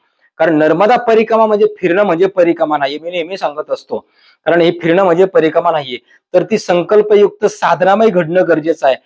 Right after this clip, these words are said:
त्या तीर्थांची माहिती आपल्याला होणं गरजेचं आहे, जेणेकरून त्या तीर्थाची आपल्याला श्रद्धा लवकर जडेल आणि तीर्थाची सहजच आपल्यावरती कृपा होऊन जाते. हा अनुभव आम्ही, मी सांगतो असं नाहीये, आपल्यासोबत आलेल्या अनेक भाविकांनी हे अनुभवलेलं आहे, त्यांना आपण विचारू शकता.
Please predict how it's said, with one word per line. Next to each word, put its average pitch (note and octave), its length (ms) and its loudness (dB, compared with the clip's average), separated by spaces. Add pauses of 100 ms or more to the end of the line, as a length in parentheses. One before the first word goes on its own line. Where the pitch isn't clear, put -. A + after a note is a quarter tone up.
(180)
त्या D#3 140 -4
तीर्थांची F3+ 400 0
माहिती E3 340 0
आपल्याला G#3 300 2
होणं F#3 300 2
गरजेचं E3+ 360 -2
आहे, D3 80 0
जेणेकरून F#3+ 400 -4
त्या G3 120 -2
तीर्थाची F3 520 -2 (360)
आपल्याला F#3+ 360 0
श्रद्धा F#3 380 -2
लवकर G3+ 340 2
जडेल E3+ 360 0 (240)
आणि D#3+ 140 0
तीर्थाची F3 460 -2
सहजच F#3 440 2
आपल्यावरती F3+ 460 0
कृपा D#3+ 340 -2
होऊन D#3 220 -6
जाते. C#3 300 -2 (240)
हा D#3+ 240 0
अनुभव E3+ 260 2 (200)
आम्ही, F3 260 0
मी F#3 240 2
सांगतो G#3+ 340 -2
असं G3 240 0
नाहीये, E3 220 2 (280)
आपल्यासोबत E3+ 560 0
आलेल्या D#3 320 2
अनेक F#3+ 280 0
भाविकांनी D3 480 -8 (320)
हे E3+ 60 2
अनुभवलेलं D3+ 640 2
आहे, D3+ 140 2
त्यांना C#3+ 260 -4
आपण D3+ 180 -6
विचारू C#3+ 340 -4
शकता. - 360 -10